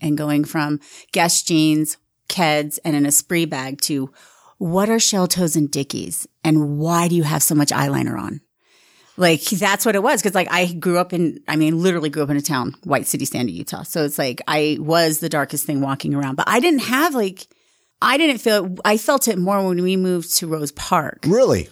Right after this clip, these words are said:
Speaker 1: Because we weren't black, we weren't Mexican, we weren't Samoan, we weren't, we weren't in a,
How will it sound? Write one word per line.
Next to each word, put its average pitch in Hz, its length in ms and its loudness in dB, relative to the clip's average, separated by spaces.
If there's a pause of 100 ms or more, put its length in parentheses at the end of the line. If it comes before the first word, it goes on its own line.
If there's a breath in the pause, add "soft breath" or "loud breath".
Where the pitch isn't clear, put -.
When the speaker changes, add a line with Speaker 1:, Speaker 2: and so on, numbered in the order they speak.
Speaker 1:
Because 170 400 0
we 175 160 -2
weren't 202 680 2 (220)
black, 151 320 0
we 165 120 0
weren't 185 520 2
Mexican, 156 540 -2
we 156 80 0
weren't 180 480 2
Samoan, 175 380 0
we 170 40 4
weren't, 185 320 2 (500 loud breath)
we 214 120 4
weren't 214 460 2 (100)
in 202 180 2
a, 160 220 0